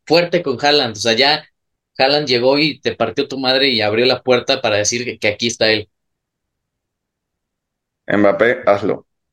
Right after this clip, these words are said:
Speaker 2: Hazlo por el bien
Speaker 1: Hazlo.
Speaker 2: del fútbol. Pues, hablando un poco más de lo que es el, el fútbol ya, pues, terminado en las,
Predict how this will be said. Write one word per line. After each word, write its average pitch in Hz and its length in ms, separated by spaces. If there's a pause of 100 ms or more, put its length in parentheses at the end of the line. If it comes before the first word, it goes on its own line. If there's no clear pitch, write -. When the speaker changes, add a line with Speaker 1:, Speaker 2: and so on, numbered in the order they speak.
(440)
Speaker 2:
Hazlo 113 280
por 101 120
el 95 80
bien 101 120
Speaker 1:
Hazlo. 104 140
Speaker 2:
del 95 80
fútbol. - 260 (1800)
Pues, - 420 (400)
hablando 175 360
un 190 80
poco 185 220
más 175 460
de 104 240
lo 98 180
que 104 220
es - 280
el, 90 560
el 92 160
fútbol 104 500
ya, 104 380 (640)
pues, - 500 (280)
terminado 107 680
en 92 220
las, 90 500